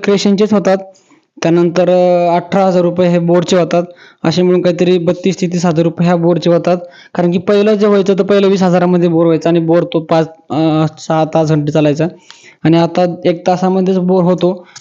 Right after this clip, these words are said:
की तर तीस बत्तीस हजार रुपये आरामात निघून जातात. पण जर शेतकऱ्याच्या पा-, अ, बोरला पाणी लागलं तर शेतकऱ्याला काहीही वाटत नाही, कारण की कितीही खर्च झाला तरी काही वाटत नाही. समजा जर कोरडीला तर कोरडाला तर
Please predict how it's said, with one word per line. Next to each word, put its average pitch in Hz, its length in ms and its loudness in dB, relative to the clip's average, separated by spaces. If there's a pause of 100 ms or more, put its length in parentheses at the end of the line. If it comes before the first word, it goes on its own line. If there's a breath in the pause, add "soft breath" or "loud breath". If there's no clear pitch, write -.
(120 loud breath)
की 190 180 -4
तर 190 200 0 (120)
तीस 196 220 0
बत्तीस 185 340 -2
हजार 170 160 2
रुपये 180 340 0
आरामात 190 400 0
निघून 190 160 2
जातात. 175 200 0
पण 190 240 0
जर 202 120 2 (120)
शेतकऱ्याच्या 208 460 -2
पा-, 202 120 -2
अ, 170 480 2
बोरला 180 300 2
पाणी 185 260 0
लागलं 175 260 0 (460 loud breath)
तर 175 60 -2
शेतकऱ्याला 165 560 -2 (340)
काहीही 190 320 2
वाटत 185 300 0
नाही, 175 200 2
कारण 180 220 0
की 170 100 -4
कितीही 190 340 -2
खर्च 170 140 -2
झाला 156 320 -2 (520 soft breath)
तरी 175 120 2
काही 175 240 2
वाटत 170 240 0
नाही. 165 180 2
समजा 165 260 0
जर 175 140 2
कोरडीला 170 520 0
तर 170 160 -2
कोरडाला 170 480 0
तर 180 140 0